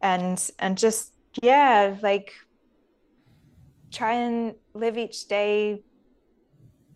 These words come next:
as if it's, not really as if it's my last. I can't,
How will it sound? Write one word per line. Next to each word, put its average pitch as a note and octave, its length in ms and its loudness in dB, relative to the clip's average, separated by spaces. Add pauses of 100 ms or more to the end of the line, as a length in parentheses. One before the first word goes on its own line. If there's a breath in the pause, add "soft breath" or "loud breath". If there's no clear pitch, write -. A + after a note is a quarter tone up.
(100)
as G#3 220 -6
if G#3 180 -6
it's, - 340 -8 (120)
not B3 300 2
really A3+ 260 4
as G3+ 120 0
if G3 140 -4
it's - 160 -12
my F3 140 -10
last. F3 280 -6
I F#3 60 -4
can't, F#3 320 -8